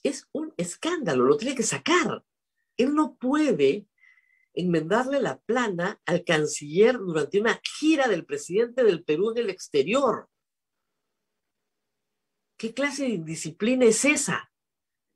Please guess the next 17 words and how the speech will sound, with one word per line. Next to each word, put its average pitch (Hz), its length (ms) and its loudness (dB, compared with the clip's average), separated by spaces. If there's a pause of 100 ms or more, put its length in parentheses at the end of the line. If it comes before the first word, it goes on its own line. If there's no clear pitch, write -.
(840)
Esas 202 240 0
cosas 226 240 2
no 214 140 2
pasan 254 280 0
en 170 160 -2
Moscú, 226 400 -2
¿ah? - 220 -2 (260)
No 180 180 -2
pasan 262 300 2
en 160 200 2
Cuba, 220 360 2
ni 185 100 2
siquiera 175 320 4
en 240 80 -2
Venezuela. 185 640 0 (2500)
Lo 170 140 -10
segundo, 247 720 -6